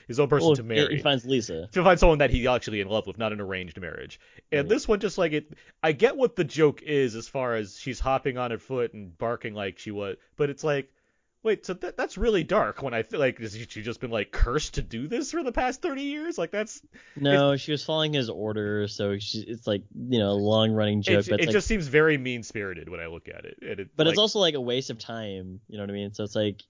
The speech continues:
Speaker 2: if you're gonna, I, I'd rather have Eric LaSalle show up than that character,
Speaker 1: He was
Speaker 2: you know?
Speaker 1: apparently busy, which is why he wasn't, him and, and
Speaker 2: Damn
Speaker 1: Patrice,
Speaker 2: it, Eric!
Speaker 1: and, and Patrice was, weren't in this movie, or, so,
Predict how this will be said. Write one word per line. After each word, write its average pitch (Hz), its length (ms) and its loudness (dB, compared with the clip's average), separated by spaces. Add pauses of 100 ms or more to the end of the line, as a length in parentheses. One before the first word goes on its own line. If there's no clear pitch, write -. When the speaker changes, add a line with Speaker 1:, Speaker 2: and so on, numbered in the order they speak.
Speaker 2:
if 147 180 0
you're 175 160 8
gonna, 196 240 4
I, 147 180 2
I'd 151 140 4
rather 170 400 4
have 139 260 0 (240)
Eric 135 220 -2
LaSalle 113 500 -2 (340)
show 104 240 4
up 90 160 -2 (460)
than 110 340 0
that 90 280 -4
character, 90 420 -6
Speaker 1:
He 151 100 4
was 156 120 2
Speaker 2:
you 151 60 -2
know? 104 40 2
Speaker 1:
apparently 143 260 2
busy, 95 340 -6
which 90 120 -12
is 87 80 -14
why 90 140 -8
he 87 60 -8
wasn't, 87 420 -12
him 117 180 -4
and, 92 240 -12
and 98 160 -10
Speaker 2:
Damn 349 320 10
Speaker 1:
Patrice, 302 140 4
Speaker 2:
it, 175 80 -8
Eric! 156 400 -4
Speaker 1:
and, 117 80 -4
and 104 80 -8
Patrice - 420 0
was, 92 240 -8 (240)
weren't 82 220 -14
in 85 80 -16
this 76 120 -20
movie, 82 280 -14
or, 82 160 -18 (100)
so, 87 240 -14